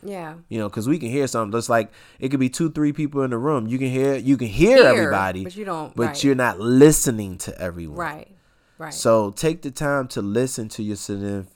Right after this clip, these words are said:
Speaker 2: significant other, male or female,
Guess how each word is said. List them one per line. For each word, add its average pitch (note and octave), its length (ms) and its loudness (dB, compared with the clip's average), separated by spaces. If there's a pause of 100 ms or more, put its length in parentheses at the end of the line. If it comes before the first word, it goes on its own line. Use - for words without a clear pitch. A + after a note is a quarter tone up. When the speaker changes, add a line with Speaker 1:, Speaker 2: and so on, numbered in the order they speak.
Speaker 2:
significant F#2+ 720 -10
other, D#2 320 -12
male G2 440 -8
or G2+ 200 -6
female, E2 600 -12